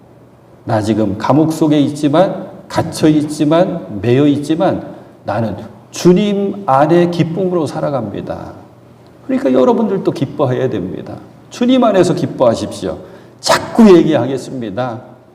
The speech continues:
이게 여러분에게 유익이 됩니다. 자, 이제 기쁨. 여러분들께 질문합니다. 요즘 여러분들을 기쁘게 하는 것이 뭡니까? 나는 언제 기쁜가?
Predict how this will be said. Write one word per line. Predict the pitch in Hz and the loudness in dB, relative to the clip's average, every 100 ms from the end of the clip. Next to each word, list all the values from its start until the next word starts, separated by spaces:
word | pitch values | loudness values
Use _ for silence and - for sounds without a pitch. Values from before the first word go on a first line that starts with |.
| _ - | _ -2
이게 | 185 190 | 4 6
여러분에게 | 175 180 156 156 139 120 | 6 6 4 2 2 0
유익이 | 127 139 127 110 | 2 2 2 0
됩니다. | 107 101 98 87 90 - - - - - - - | -2 -2 -4 -6 -10 -16 -20 -20 -20 -20 -20 -10
자, | 90 | -6
이제 | 87 - | -6 -6
기쁨. | - 123 143 143 208 247 - - - - - - - - - - - - - - - | -2 -2 4 4 4 0 -6 -16 -20 -20 -20 -20 -20 -20 -20 -20 -20 -20 -20 -20 0
여러분들께 | 156 170 175 160 151 | 4 6 6 4 2
질문합니다. | 131 131 123 117 101 87 87 - - - - - - _ _ _ _ - - - - - - - - - | 0 0 0 2 0 -2 -6 -10 -14 -20 -20 -20 -20 _ _ _ _ -20 -20 -20 -20 -20 -20 -20 -16 2
요즘 | 143 160 185 135 107 | 4 6 4 2 2
여러분들을 | 131 165 180 180 180 180 180 160 160 | 4 6 4 4 2 4 2 2 -2
기쁘게 | - 156 - 190 175 | -4 -6 -2 2 2
하는 | 160 156 | 2 0
것이 | 151 135 110 | 0 -2 -2
뭡니까? | 98 104 101 - - - - - - - - - - - - - - - - | -4 -4 -6 -10 -18 -20 -20 -20 -20 -20 -20 -20 -20 -20 -20 -20 -20 -20 -4
나는 | 110 127 160 147 | 2 4 4 4
언제 | 127 151 170 170 143 | 4 4 4 2 2
기쁜가? | 143 - 143 139 147 147 151 151 | 0 0 0 4 6 6 4 -2